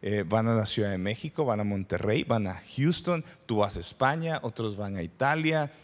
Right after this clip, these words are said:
y todos van a, a, a lugares donde hay mucha influencia y donde hay muchas oportunidades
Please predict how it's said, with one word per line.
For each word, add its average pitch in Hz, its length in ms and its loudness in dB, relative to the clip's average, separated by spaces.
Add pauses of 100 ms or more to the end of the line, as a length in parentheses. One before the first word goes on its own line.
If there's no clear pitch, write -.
(400)
y 127 100 -4
todos 160 480 -6
van 156 240 -2
a, 175 120 2
a, 127 500 -8
a - 160 -10
lugares 135 720 0
donde 127 300 -2
hay 120 120 0
mucha 143 280 -6
influencia 147 540 -2
y 123 40 2
donde 113 240 0
hay 123 80 -2
muchas 151 300 -2
oportunidades 127 1400 0